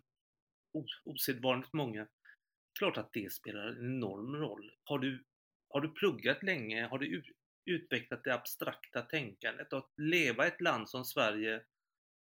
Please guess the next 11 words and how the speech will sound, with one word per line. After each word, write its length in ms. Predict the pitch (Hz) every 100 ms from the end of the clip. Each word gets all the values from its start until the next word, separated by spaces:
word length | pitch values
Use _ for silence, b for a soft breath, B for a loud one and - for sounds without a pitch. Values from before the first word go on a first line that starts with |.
| _ _ 120
eh, 280 | 117 117
med 80 | 127
en 180 | 127 123
stark 440 | - 151 113 107
stat 460 | - 147 113 107 - - - _ _ _ _ _ _ _ -
som 320 | - 139 139 156
i 60 |
sig 640 | 135 - 160 170 170 165 156
är 40 |
en 200 | 113 120
abstraktion, 760 | 123 - - 123 147 120 104